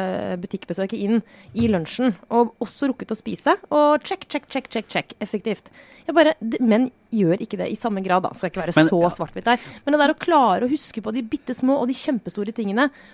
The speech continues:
Speaker 1: og få den der hverdagen til å gå opp, og i tillegg gjøre det fort, og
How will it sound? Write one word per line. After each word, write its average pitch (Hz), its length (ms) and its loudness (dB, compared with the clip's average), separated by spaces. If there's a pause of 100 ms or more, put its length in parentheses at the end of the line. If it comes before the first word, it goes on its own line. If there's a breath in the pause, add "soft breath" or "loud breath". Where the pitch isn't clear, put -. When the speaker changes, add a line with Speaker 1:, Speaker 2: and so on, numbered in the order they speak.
Speaker 1:
og - 140 -8
få 254 260 0
den 240 160 2
der 233 80 -2
hverdagen 180 400 -4
til 240 80 -4
å 220 80 -8
gå 208 140 2
opp, - 100 -6
og 277 80 2
i 269 80 -2
tillegg 214 380 -4
gjøre 208 160 -4
det 220 80 -8
fort, - 340 -8 (100)
og 269 220 -2